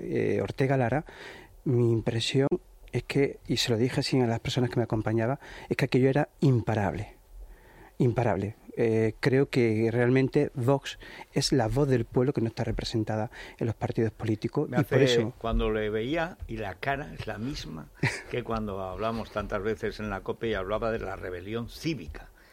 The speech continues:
Speaker 2: Creo que es
Speaker 1: Correcto.
Speaker 2: algo que se inventó usted y que solo creía usted, pero al final, como había mucha gente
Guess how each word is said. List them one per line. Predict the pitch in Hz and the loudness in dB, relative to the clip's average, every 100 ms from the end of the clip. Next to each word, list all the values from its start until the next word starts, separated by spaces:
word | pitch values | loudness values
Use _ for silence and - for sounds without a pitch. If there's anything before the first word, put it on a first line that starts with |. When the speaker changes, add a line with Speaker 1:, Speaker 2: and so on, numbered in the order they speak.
| _ | _
Speaker 2:
Creo | - 110 151 | -4 0 0
que | 160 | 0
es | 131 | 2
Speaker 1:
Correcto. | |
Speaker 2:
algo | 135 147 190 | 2 2 -4
que | - | -8
se | - | -14
inventó | 85 87 82 120 | -14 -12 -4 -4
usted | - 151 185 - | 2 2 2 -4
y | 120 | -10
que | - | -6
solo | 127 139 | -2 -2
creía | - 117 131 123 | -2 0 0 0
usted, | 107 - 160 208 - - - - | -4 0 2 2 -4 -14 -12 -2
pero | 143 139 | 2 2
al | 120 113 | 2 -2
final, | 135 196 220 | -2 -2 -2
como | 131 107 101 85 | -4 -6 -6 -6
había | 117 147 | -2 -2
mucha | 147 - 101 | -2 -4 -4
gente | 147 147 - | -2 -2 -4